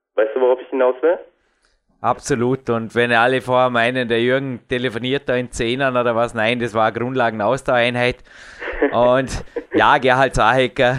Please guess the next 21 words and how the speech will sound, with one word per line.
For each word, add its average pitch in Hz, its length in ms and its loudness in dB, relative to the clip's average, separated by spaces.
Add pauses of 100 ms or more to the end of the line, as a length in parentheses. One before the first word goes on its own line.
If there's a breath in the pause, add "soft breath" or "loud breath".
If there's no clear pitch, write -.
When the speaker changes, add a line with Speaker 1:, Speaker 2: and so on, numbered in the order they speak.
Speaker 2:
lieber 123 220 -2
Coach, 120 340 -2
wenn 120 140 -2
du 135 100 -2
zuhörst, 143 800 -2
es 143 420 -2
war 131 160 4
eine 123 260 2
Ausnahme, 92 440 -2
okay? 196 300 0
Es 175 120 -4
kommt 175 160 0
normalerweise 123 540 -2
nicht 135 240 -8
vor, 110 240 -2
dass 104 140 -8
die 110 100 -8
Jürgen 123 180 -2
Speaker 1:
Aber 120 120 0
Speaker 2:
beim 143 100 2
Klettern 123 420 -4